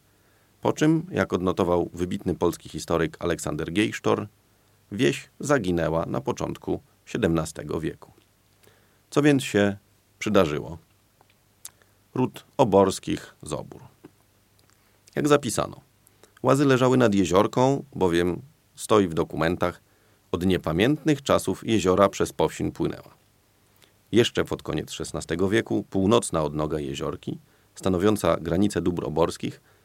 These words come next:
płynęła w sposób nie do końca dla nas ogadniony, lecz przepływała przez Powsin,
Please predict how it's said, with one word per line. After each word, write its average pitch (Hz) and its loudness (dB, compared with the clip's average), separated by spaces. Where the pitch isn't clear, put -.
płynęła 123 4
w - -4
sposób 113 -6
nie 98 2
do 98 2
końca 110 0
dla 101 2
nas 98 2
ogadniony, 90 -2
lecz - -6
przepływała 107 2
przez - -6
Powsin, - -4